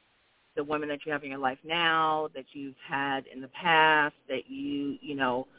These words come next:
all the women that you've encountered in your life, one out of every eight of those women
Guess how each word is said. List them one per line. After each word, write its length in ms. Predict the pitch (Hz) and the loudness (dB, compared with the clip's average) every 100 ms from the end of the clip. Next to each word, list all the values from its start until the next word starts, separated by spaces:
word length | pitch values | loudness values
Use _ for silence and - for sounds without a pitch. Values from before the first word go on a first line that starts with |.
| - _ _ _ _ _ _ _ _ _ _ _ _ _ _ _ | -20 _ _ _ _ _ _ _ _ _ _ _ _ _ _ _
all 180 | 190 208 | 6 6
the 100 | 214 | 4
women 180 | 202 196 | -2 -6
that 140 | 175 | -10
you've 120 | 170 160 | -10 -14
encountered 480 | 151 - 165 160 | -16 -12 -12 -12
in 120 | 147 143 | -16 -12
your 120 | 147 | -4
life, 220 | 143 139 156 | -2 -2 _
one 220 | 156 190 202 | -8 -6 -4
out 140 | 175 | -6
of 80 | 151 - _ _ _ _ - | -6 -12 _ _ _ _ -10
every 440 | 185 180 185 180 - | -8 -8 -14 -16 -10
eight 240 | 180 180 | -10 -6
of 100 | 175 | -4
those 200 | 160 156 151 | -2 -2 -4
women 480 | 147 139 131 139 | -10 -10 -10 -14